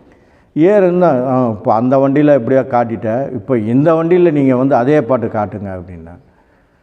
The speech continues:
அ, கரெக்டாக இங்கே வேலூர் வரும்போது, நாமக்கல் பக்கத்தில் வேலூர் வரும்போது,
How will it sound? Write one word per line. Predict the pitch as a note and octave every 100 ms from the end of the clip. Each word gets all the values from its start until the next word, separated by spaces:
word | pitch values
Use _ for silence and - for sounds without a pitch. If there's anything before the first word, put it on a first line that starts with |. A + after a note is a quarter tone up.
| _ _ A2+
அ, | G#2
கரெக்டாக | C3+ C3+ D3+ D3 F3 E3+
இங்கே | D#3 C#3 C#3 B2+
வேலூர் | A#2+ C3+ D#3+ D#3 C3+
வரும்போது, | B2+ C3+ B2+ B2 A#2+
நாமக்கல் | B2+ A#2 C3+ C3+ C3+ A#2
பக்கத்தில் | A2+ G#2 A#2+ A#2+ C3
வேலூர் | A#2+ B2+ C#3+ C3+ A#2+
வரும்போது, | A2+ C3+ C#3 B2+ G#2 G#2+ C3